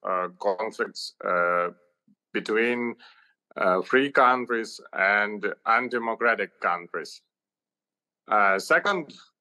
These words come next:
uh, I think, uh, this is a very hard,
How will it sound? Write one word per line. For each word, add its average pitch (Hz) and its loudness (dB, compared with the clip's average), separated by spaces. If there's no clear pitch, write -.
uh, 107 -6
I 101 -6
think, 160 -10
uh, 98 0
this 123 -4
is 120 -6
a 123 6
very 147 6
hard, 190 2